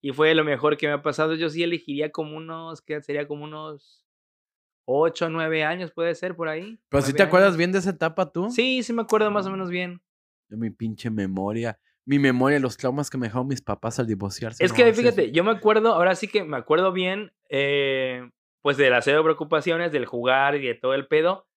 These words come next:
Speaker 1: mas no tengo una memoria así que dijéramos, "Ah, ¿si te acuerdas cuando fuimos en quinto de primaria al?" No, o sea, tampoco.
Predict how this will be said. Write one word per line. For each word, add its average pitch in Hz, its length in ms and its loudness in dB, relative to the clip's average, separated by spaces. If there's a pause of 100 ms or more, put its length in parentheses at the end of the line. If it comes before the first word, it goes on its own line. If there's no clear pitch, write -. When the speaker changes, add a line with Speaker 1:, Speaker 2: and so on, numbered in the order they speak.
(180)
Speaker 1:
mas 123 260 0
no 143 240 -2
tengo 147 220 -2
una 160 140 0
memoria 127 380 0
así 135 160 -4
que 143 80 -6
dijéramos, 135 560 -4 (340)
"Ah, 165 200 -2
¿si 202 80 -10
te 175 80 0
acuerdas 208 300 0
cuando 160 540 2
fuimos 175 560 -4
en 147 800 -10
quinto 180 320 -4
de 175 160 4
primaria 147 880 2
al?" 123 200 -2
No, 127 120 -8 (160)
o - 40 -16
sea, 107 180 -8
tampoco. 107 580 -4